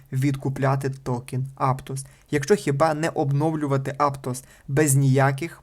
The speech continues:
походів вверх. Ну, тобто, при ціні зараз п'ять-шість доларів,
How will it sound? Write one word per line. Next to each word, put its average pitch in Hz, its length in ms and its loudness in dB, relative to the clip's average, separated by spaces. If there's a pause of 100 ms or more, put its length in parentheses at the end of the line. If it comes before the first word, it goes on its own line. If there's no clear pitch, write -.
походів 131 680 -2
вверх. 123 360 -2 (320)
Ну, 165 120 -4
тобто, 139 480 -2 (200)
при 135 200 0
ціні 147 340 -4
зараз 131 540 -2 (240)
п'ять-шість 143 800 -2
доларів, 135 480 0